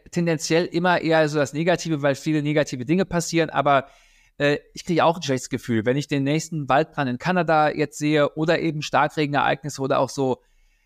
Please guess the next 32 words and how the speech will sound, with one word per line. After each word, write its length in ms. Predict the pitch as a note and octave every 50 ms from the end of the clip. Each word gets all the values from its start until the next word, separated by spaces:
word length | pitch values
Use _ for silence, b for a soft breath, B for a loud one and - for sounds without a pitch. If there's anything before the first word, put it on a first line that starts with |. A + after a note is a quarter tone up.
| _ _ -
ja, 140 | - C3 C#3+
einfach, 280 | C#3+ - C#3+ C3 - - -
wenn 160 | C3 B2+ C3
ich, 200 | C3 - - _
wenn 100 | - C3
ich 100 | C3 A#2+
sehe, 140 | A#2+ C#3+ D3+
dass 140 | D3 C3 -
das 180 | - A#2 G#2+ C#3
Wetter 220 | E3 - G3 B2+
aus 100 | B2 -
den 120 | - B2+
Fugen 300 | - - - B2 A2+ A#2+
gerät, 280 | A#2 A2+ A2+ A#2+ A2 -
wenn 100 | B2 A#2+
ich 160 | B2 A#2+ -
sehe, 220 | - C3 C#3+ D3 C#3+
dass 180 | C#3 C3+ C3+
es 140 | C#3 C3+ -
irgendwelche 580 | - C#3 C3+ C3 C#3 C3+ - - C#3 B2+ A#2 -
Wolkenbrüche 540 | B2 C#3 - - D#3+ - D3+ D3+ - -
in 100 | C3+ B2
Dubai 380 | - - C#3+ D3 - D3 C#3+ C#3
gibt 400 | C3+ - C#3+ - - - - -
oder 500 | - B2+ B2+ B2 B2+ B2+ B2+ B2+ B2 - -
Hitzewellen 1080 | - E3+ E3 - - F3 D#3+ D3 C#3+ C3 B2 _ _ _ - B2+ B2+ C#3+ D3+ E3 E3 D#3+
von 200 | - - C#3+ B2+
fünfzig 480 | - - D#3+ E3 - - - D3 - -
Grad 340 | _ - A#2+ C3+ D3+ D3+ -
irgendwo 320 | - C#3+ C3+ C3+ C3 C3+
in 120 | C3 B2
Kanada, 580 | - - C#3 D3+ D#3+ C#3 A#2+ A#2 A2+ A2+ A2 G#2+